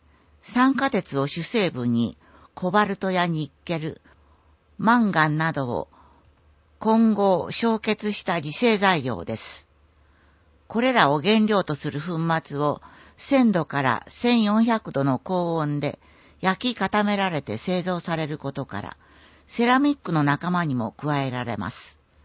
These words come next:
材料の成分や配合によって多くの種類があり、錆や薬品にも強く、形も様々なものがあります。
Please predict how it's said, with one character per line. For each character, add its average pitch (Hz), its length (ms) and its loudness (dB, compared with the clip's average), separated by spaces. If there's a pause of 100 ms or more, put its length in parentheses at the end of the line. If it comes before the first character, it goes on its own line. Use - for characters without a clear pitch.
(1500)
材 226 360 0
料 240 220 2
の 156 160 0
成 208 280 2
分 151 220 -2
や 147 140 2
配 185 300 0
合 170 200 -2
に 160 100 -2
よ 156 120 -2
っ - 40 -6
て 151 360 -8 (380)
多 220 220 2
く - 140 -10
の 147 160 0
種 196 200 -2
類 147 200 0
が 113 180 -2
あ 123 60 -2
り、 90 180 -12 (680)
錆 208 380 -2
や 156 160 4
薬 156 280 -2
品 208 240 -2
に 196 120 0
も 139 140 -2
強 139 320 -6
く、 - 260 -20 (480)
形 233 440 -4
も 214 140 0
様 233 260 0
々 214 220 2
な 156 100 2
も 143 120 2
の 147 120 2
が 123 120 0
あ 117 60 -2
り 95 120 -8
ま 110 160 -6
す。 - 260 -16